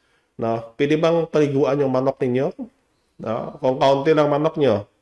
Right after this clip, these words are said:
na kung medyo maramihan ang manok, ah, problema yan kapag naka-pairings. Pero kung ang manok ninyo nakakulong, hindi problema yan.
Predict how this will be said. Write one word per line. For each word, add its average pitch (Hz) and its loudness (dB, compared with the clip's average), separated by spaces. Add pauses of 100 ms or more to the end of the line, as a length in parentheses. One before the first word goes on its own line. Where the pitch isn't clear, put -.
(200)
na 117 -2
kung 131 0
medyo 127 2
maramihan 131 2
ang 143 0
manok, 135 2 (320)
ah, 98 2
problema 120 2
yan 113 0
kapag 107 -2
naka-pairings. 110 0
Pero 110 -2
kung 117 -2
ang 107 -4
manok 117 -2
ninyo 123 2
nakakulong, 110 0
hindi 107 -2
problema 110 0
yan. 101 -2